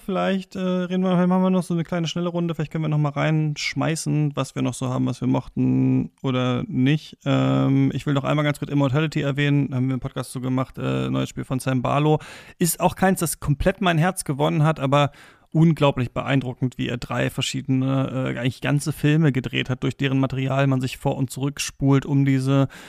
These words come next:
ähm, Schauspielerin und, ähm, dann diese versteckten Botschaften und also da, ähm, das haben wir auch so ein bisschen in der Folge versucht zu entschlüsseln, ist wirklich ganz viel drin, ist wirklich,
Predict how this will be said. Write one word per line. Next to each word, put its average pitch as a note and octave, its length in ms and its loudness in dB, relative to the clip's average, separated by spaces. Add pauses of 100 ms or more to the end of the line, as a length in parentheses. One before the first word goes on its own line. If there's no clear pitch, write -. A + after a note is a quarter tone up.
(160)
ähm, C3+ 320 2
Schauspielerin C#3 1300 2
und, C#3 440 2
ähm, C#3 340 2
dann C#3 180 2
diese C3+ 220 -2
versteckten C#3+ 640 -2
Botschaften C#3 880 0
und C3+ 300 2
also C#3 200 -2
da, C#3 380 0
ähm, C#3 400 0
das C3+ 140 -4
haben C3 100 0
wir C#3+ 100 -2
auch C3 60 -4
so - 140 -6
ein - 20 0
bisschen C3 200 -4
in C3 60 0
der B2+ 80 -2
Folge C3 220 -4
versucht B2+ 300 -6
zu - 80 -6
entschlüsseln, C3 340 -4
ist B2+ 100 -6
wirklich B2+ 200 -6
ganz C3 200 -4
viel C3+ 80 -6
drin, C3+ 140 0
ist C3 140 -2
wirklich, B2+ 180 -12